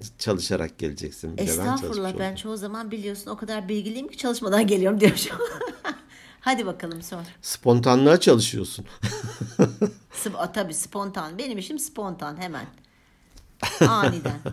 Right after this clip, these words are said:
Speaker 2: Buyurun.
Speaker 1: Evet. İki bin yirmi ikide hangi kaygıların,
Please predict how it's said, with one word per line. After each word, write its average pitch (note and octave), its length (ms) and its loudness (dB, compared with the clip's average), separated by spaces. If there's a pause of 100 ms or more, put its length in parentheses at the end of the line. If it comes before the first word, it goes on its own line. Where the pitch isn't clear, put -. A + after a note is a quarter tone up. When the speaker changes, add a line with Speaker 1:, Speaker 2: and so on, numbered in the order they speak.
Speaker 2:
Buyurun. A3 300 -4 (1400)
Speaker 1:
Evet. E2 280 -2 (1160)
İki E3+ 280 2
bin G3 160 8
yirmi C3+ 480 6
ikide A2+ 560 2 (440)
hangi D3+ 600 -2
kaygıların, F2 1040 0